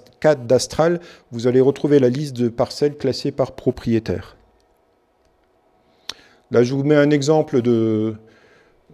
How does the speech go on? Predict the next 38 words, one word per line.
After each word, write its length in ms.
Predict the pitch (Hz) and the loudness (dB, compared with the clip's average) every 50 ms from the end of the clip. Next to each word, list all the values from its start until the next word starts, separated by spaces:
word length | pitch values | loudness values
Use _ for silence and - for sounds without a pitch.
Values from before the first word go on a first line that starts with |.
| - _ - | -20 _ -20
de 180 | - 110 113 113 | -6 -6 -4 -4
plan, 420 | 110 - 139 131 131 135 135 123 | -4 -2 0 0 2 2 2 2
euh, 420 | 113 110 107 107 107 104 104 104 104 | 2 2 2 2 2 0 0 -2 -4
cadastral. 680 | - - 127 117 117 - - - 135 151 170 170 160 151 - - | -4 -2 0 0 0 -2 0 2 2 2 2 0 -4 -8 -6 -2
Alors 200 | 120 117 120 131 | 0 0 2 2
ici, 200 | 135 - - 151 | 0 0 0 0
c'est 160 | - - 143 | 2 4 4
Briançon. 500 | 120 127 135 135 131 127 - - 165 175 | 4 4 4 4 2 2 0 0 0 0
Vous 140 | 165 135 123 | 0 2 2
reconnaissez 520 | 131 127 - 143 135 131 123 - - 147 | 2 2 2 -2 -2 -2 -4 -4 -6 -2
ici, 100 | 135 131 | 0 2
euh, 120 | 120 113 110 | 4 4 4
la, 360 | 117 113 110 110 110 117 - 131 | 4 6 6 6 6 4 4 2
la 100 | 123 117 | 0 2
vieille 220 | 113 123 127 127 | 6 6 6 6
ville, 320 | 123 127 143 160 180 190 - - _ _ _ _ | 4 2 2 2 2 0 -2 -8 _ _ _ _
là. 320 | - - 135 175 - - _ _ _ _ _ _ _ _ _ _ _ _ _ _ - | 0 0 0 0 -2 -8 _ _ _ _ _ _ _ _ _ _ _ _ _ _ -6
Ici, 340 | 151 143 - - 190 180 151 | -2 0 0 2 0 0 0
tout 140 | - 185 156 | -2 -4 -2
ça, 380 | - - 180 175 170 156 - - 143 | 4 4 6 6 6 2 -2 -6 -14
ça 180 | 143 - - 139 | -12 -6 -2 -2
n'est 120 | 123 127 | 0 0
pas 160 | 127 - 170 156 | 2 2 2 2
détaillé 340 | 170 160 170 165 156 160 | 2 2 4 4 4 4
en 100 | 160 147 | 2 2
parcelles. 400 | 139 - 143 - - - 156 151 | 2 2 0 0 2 2 2 2
Pourquoi ? 460 | 151 - 143 - - - 151 147 147 - | 2 -2 -8 -6 0 2 2 2 2 0
Parce 220 | 135 - - - | -6 -8 -6 -4
que, 80 | - 147 | -2 0
euh, 580 | 143 143 135 120 113 110 110 110 110 110 110 | 2 4 4 4 4 4 2 2 0 -2 -4
c'était, 400 | 104 - - 120 110 110 - - 117 | -4 -2 -2 -4 -4 -4 -4 -2 0
euh, 540 | 110 110 101 101 104 104 104 120 113 110 143 147 - | 0 0 0 -2 -2 -4 -4 -6 -6 -8 -10 -10 -6
à 100 | - 123 | -6 -4
l'époque, 320 | 107 117 117 - 135 131 - | -4 -4 -2 -4 -4 -6 -6
c'était 240 | - 120 - 120 | -10 -8 -6 -6
du 140 | 113 117 117 | -6 -8 -6
terrain 200 | - 143 127 147 | -6 -4 -2 -2
militaire. 580 | 147 139 123 120 123 - 120 113 147 - - | -2 -2 -4 -6 -4 -2 -2 -4 -4 -6 -12